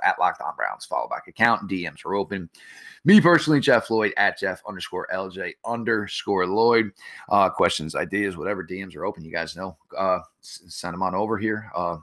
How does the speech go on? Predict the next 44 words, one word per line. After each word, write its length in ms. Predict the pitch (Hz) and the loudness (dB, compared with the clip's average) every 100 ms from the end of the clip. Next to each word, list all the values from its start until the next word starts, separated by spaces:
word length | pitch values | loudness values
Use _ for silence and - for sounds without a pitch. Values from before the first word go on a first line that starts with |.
| _ | _
you 100 | 110 | -12
know, 60 | 85 | -10
getting, 260 | 92 76 - | -8 -10 -10
it's 160 | - - | -18 -20
getting 340 | - 110 87 | -4 -2 -2
closer 340 | - 101 92 87 | -2 -2 -2 -6
and 80 | 80 | -4
closer 260 | 98 - | -2 -2
to 40 | 80 | -6
the 40 | |
beginning 280 | 80 85 65 | -8 -8 -12
of 60 | |
training 320 | - 107 107 95 | -8 -6 -6 -4
camp. 240 | 104 90 _ - - - - | -6 -6 _ -20 -20 -20 -4
Hopefully 320 | 107 104 87 | -2 0 -2
closer 380 | 85 107 101 85 | -2 0 0 0
and 80 | 78 | -4
closer 460 | - 107 - 92 - | 0 0 0 -4 -2
to 480 | - 104 95 92 82 _ _ _ _ _ - - | -4 0 0 -2 -6 _ _ _ _ _ -20 -12
the 140 | 104 95 | -8 -4
ultimate 380 | 104 107 98 98 | -4 -4 -8 -6
news 380 | 104 101 92 | -6 -4 -6
on 220 | 87 87 92 | -6 -6 -4
what 220 | 101 110 | -4 -4
will 80 | 95 | -2
be 220 | 101 98 | -2 -2
the 160 | 92 | -4
future 600 | 87 - 101 - 85 82 - | -6 -8 -6 -4 -6 -8 -8
of 180 | 90 87 | -4 -2
the 80 | 92 | -4
twenty 260 | 82 92 85 | -8 -10 -10
twenty-two 460 | - 90 85 - | -10 -10 -10 -10
season 360 | 87 101 85 87 | -8 -4 -4 -6
for 240 | - 87 | -8 -10
Deshaun 360 | 80 - 82 78 | -8 -6 -6 -6
Watson 300 | 85 - 80 | -6 -6 -10
as 100 | 76 | -10
far 180 | 85 85 | -8 -8
as 100 | 76 | -8
availability 520 | - 76 78 80 67 | -8 -8 -6 -8 -10
for 100 | - | -14
the 80 | 82 | -18
Cleveland 300 | - 78 80 | -12 -12 -6
Browns. 320 | 101 98 | -4 -4